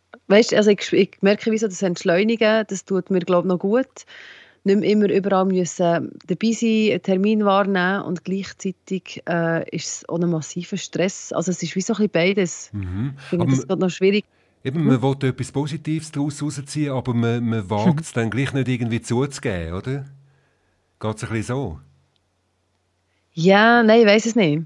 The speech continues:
Speaker 2: Mhm.
Speaker 1: Nein, ich glaub schon, ich merke schon, dass, dass man, dass man so, oder ich auch so ein bisschen latent gestresster bin als normal.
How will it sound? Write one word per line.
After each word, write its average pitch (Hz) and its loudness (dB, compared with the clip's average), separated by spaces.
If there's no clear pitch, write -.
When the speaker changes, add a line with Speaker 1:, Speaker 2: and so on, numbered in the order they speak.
Speaker 2:
Mhm. 107 -2
Speaker 1:
Nein, 202 6
ich 233 4
glaub 202 4
schon, 220 4
ich 170 2
merke 208 2
schon, 220 0
dass, 202 -4
dass - -10
man, 202 -2
dass 190 -2
man 190 2
so, 196 4
oder 170 0
ich 220 4
auch 208 6
so 208 4
ein 214 2
bisschen 214 -2
latent 185 0
gestresster 185 0
bin 180 0
als 170 0
normal. 160 2